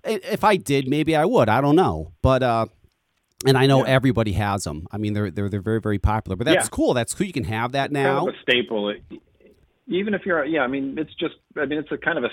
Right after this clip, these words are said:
Speaker 2: staple now with how bad YouTube is with ad revenue and actually paying you. Um, Patreon just has to be a thing.
Speaker 1: Have you gotten any
Speaker 2: I mean,
Speaker 1: strikes?
Speaker 2: my Patreon has, uh, I have one community guideline strike.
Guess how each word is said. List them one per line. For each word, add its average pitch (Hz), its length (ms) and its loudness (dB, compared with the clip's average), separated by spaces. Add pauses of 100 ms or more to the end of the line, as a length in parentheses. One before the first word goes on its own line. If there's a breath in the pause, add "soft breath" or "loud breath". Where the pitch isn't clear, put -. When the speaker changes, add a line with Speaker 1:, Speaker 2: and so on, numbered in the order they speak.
Speaker 2:
staple 117 340 -2
now 107 200 -2
with 104 160 -4
how 131 200 0
bad 107 400 -2
YouTube 120 420 -6
is 131 260 -2
with 107 160 -8
ad 101 260 -4
revenue 127 440 -6
and 107 80 -10
actually 95 340 -8
paying 110 360 -8
you. 123 200 -12 (520 loud breath)
Um, 85 380 -6 (300)
Patreon 107 400 -4
just 90 140 -8
has 92 300 -4
to - 60 -12
be 82 120 -6
a 80 80 -8
thing. 78 320 -10 (140)
Speaker 1:
Have 143 140 2
you 143 60 2
gotten 127 200 2
any 131 80 2
Speaker 2:
I - 0 -
mean, 123 80 0
Speaker 1:
strikes? 107 380 0
Speaker 2:
my 110 100 2
Patreon 110 600 -2
has, 98 100 -8 (1300)
uh, 139 320 4
I 151 100 -6
have 160 140 -6
one 165 300 -10
community 165 380 -10
guideline 107 500 -4 (120)
strike. 85 500 -12